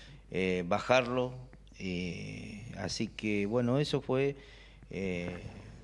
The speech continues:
después cuando salimos éramos veinte, veinticinco, veintiséis, pero ¿qué pasó? Que después se nos prendían de la balsa y íbamos rescatando lo que se tiraron en el agua. Eh,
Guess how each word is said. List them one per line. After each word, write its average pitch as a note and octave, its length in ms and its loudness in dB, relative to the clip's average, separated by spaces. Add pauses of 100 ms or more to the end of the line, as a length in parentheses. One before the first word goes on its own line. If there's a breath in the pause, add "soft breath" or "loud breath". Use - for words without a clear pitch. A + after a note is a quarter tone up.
después A#2+ 440 4
cuando A2+ 360 4
salimos B2 560 6
éramos A2+ 460 6
veinte, B2 360 6
veinticinco, G#2+ 640 2
veintiséis, G#2+ 520 2 (420 loud breath)
pero G#2+ 220 4
¿qué B2 120 0
pasó? A2+ 400 0
Que G2 140 -2
después A2+ 400 0
se G#2+ 120 2
nos G2+ 140 2
prendían G#2+ 400 2
de A2 80 4
la G#2+ 100 6
balsa B2+ 280 4
y B2 100 4
íbamos G#2+ 400 4
rescatando G#2 580 2
lo A2 120 2
que G2 160 -2
se G2+ 220 0
tiraron G#2+ 380 4
en G2+ 120 2
el A2+ 180 4
agua. G2+ 400 4 (1080 loud breath)
Eh, F#2 580 0